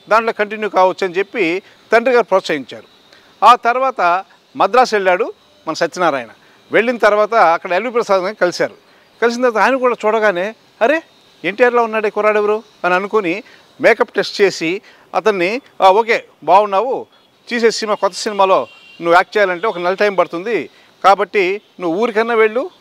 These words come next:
లేదా మద్రాసులో అయినా ఒక రూమ్ తీసుకొని ఉంటే నీకు డేట్ నేను చెప్తాను" అంటే ఆయనకి అడ్రస్ అవన్నీ ఇచ్చి ఆ నెల రోజులు మద్రాసులోనే ఉంటూ ఒక రూమ్ తీసుకొని, ఆ, కాలక్షేపం చేస్తూ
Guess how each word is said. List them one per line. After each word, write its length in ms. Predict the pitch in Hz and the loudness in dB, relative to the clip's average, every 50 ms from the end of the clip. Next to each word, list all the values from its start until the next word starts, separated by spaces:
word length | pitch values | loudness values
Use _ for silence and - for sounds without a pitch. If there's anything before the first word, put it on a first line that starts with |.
| _ _ - | _ _ -2
లేదా 200 | 185 220 233 226 | -2 0 0 0
మద్రాసులో 500 | 196 185 185 180 220 226 208 208 214 214 | 0 0 0 0 0 -2 0 0 -2 -2
అయినా 240 | 208 214 254 330 370 _ - - _ _ _ - | -2 -2 -4 -6 -8 _ -20 -20 _ _ _ -4
ఒక 120 | 196 175 | -4 -2
రూమ్ 220 | 185 202 240 233 214 | 0 0 -2 -2 -2
తీసుకొని 280 | 202 - - 208 196 | -4 -4 -2 -2 -2
ఉంటే 420 | 190 185 190 226 208 165 165 180 - - - _ _ _ - | -2 0 2 2 4 4 2 -2 -4 -10 -20 _ _ _ -4
నీకు 360 | 190 214 214 - 190 160 135 120 131 | -2 -2 -2 0 -2 -2 -2 -2 2
డేట్ 300 | 156 220 240 220 240 226 | 2 4 4 2 0 -4
నేను 320 | 196 180 175 170 151 123 - - | -4 -4 -4 -6 -8 -8 -6 -4
చెప్తాను" 440 | 170 185 - - 196 185 175 143 127 | -4 -4 -2 0 0 0 -2 -4 -4
అంటే 300 | 160 190 190 226 277 294 294 _ _ _ _ - | -6 -4 0 0 0 0 0 _ _ _ _ 0
ఆయనకి 260 | 160 180 190 196 180 190 | 2 2 2 2 2 2
అడ్రస్ 400 | 180 175 165 185 196 170 175 220 240 - - 156 | 2 2 0 -2 -6 -6 -6 -8 -10 -8 -4 -2
అవన్నీ 360 | 160 175 190 214 247 269 - _ _ _ _ _ - - - 208 | 0 0 0 -2 -6 -10 -12 _ _ _ _ _ -20 -14 -10 -10
ఇచ్చి 480 | 208 - - - 208 165 156 165 175 _ _ - _ _ _ - - | -8 -6 -2 -2 0 0 0 -2 -6 _ _ -20 _ _ _ 2 6
ఆ 120 | 226 240 | 6 6
నెల 240 | 233 214 214 226 247 | 6 4 0 -2 0
రోజులు 600 | 247 262 254 247 202 247 240 233 196 151 160 170 - _ _ _ - 151 | 2 2 2 2 0 -2 -4 -4 -4 -6 -8 -12 -16 _ _ _ -8 -2
మద్రాసులోనే 720 | 160 185 190 208 240 240 220 - 233 220 208 220 - 262 | -2 -2 0 2 2 2 2 0 -2 -2 -2 -2 -4 -6
ఉంటూ 420 | 139 175 190 185 - 285 311 302 - - - _ - 180 | -8 -12 -10 -6 -6 -6 -6 -6 -10 -18 -20 _ -2 -2
ఒక 140 | 185 165 | -2 0
రూమ్ 240 | 180 190 233 254 214 | 2 0 0 0 0
తీసుకొని, 640 | 196 214 190 - - 214 208 214 220 180 156 165 185 - - - - _ - | -4 -6 -4 -2 0 0 0 0 -2 -2 -2 -4 -6 -10 -16 -20 -8 _ 4
ఆ, 360 | 196 196 196 190 185 180 175 - _ _ - | 6 6 6 6 6 4 2 0 _ _ 0
కాలక్షేపం 420 | 202 208 214 202 - 202 196 175 156 | 0 0 0 0 -4 -6 -6 -6 -4
చేస్తూ 320 | 185 190 - - 196 202 | -6 -6 -6 -6 -10 -10